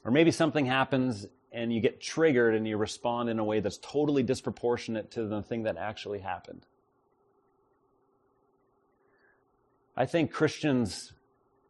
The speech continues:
followers of Jesus for a long time, have acknowledged that Jesus is the light of the world.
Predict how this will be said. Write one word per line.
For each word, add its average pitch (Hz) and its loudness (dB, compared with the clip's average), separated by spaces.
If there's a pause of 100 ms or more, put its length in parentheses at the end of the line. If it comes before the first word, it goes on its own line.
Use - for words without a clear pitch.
(140)
followers 139 6
of 117 2
Jesus 117 4
for 113 0
a 104 2
long 113 -2
time, 113 -6
have 95 -4 (180)
acknowledged 117 2
that 113 2
Jesus 104 0
is 101 -2
the 95 -4
light 95 -2
of 85 -6
the 82 -10
world. 87 -10